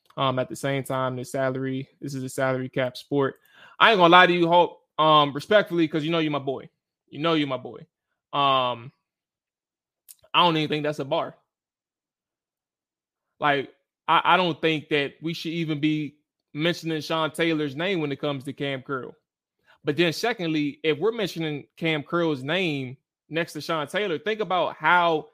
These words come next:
if, if that's your opinion, right? Think about how bad the other safeties had to be if he's the best safety we've had s-, since Taylor. That's not a good crop of safeties.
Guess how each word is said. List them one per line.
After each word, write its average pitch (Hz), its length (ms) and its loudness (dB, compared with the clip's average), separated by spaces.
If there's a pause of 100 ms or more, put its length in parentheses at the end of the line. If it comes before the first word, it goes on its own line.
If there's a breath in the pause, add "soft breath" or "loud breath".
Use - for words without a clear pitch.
if, 175 180 -2 (100)
if 180 140 0
that's 180 200 -2
your 165 100 0
opinion, 143 460 -6
right? 143 160 -16 (320)
Think 208 140 8
about 180 260 6
how 156 260 10
bad 135 640 2 (540)
the 117 120 -2
other 151 240 2
safeties 147 420 -4
had 147 200 -2
to 135 80 -8
be 139 340 -2
if 127 120 -10
he's 175 400 -6
the 147 100 -2
best 156 560 -6
safety 165 420 -4
we've 151 300 -6
had 147 280 -4
s-, - 200 -20 (300)
since - 580 -6 (260)
Taylor. 156 460 -4 (2750)
That's 202 240 2
not 185 180 -2
a 147 60 0
good 143 260 -2
crop 156 300 -2
of - 80 -18
safeties. - 580 -12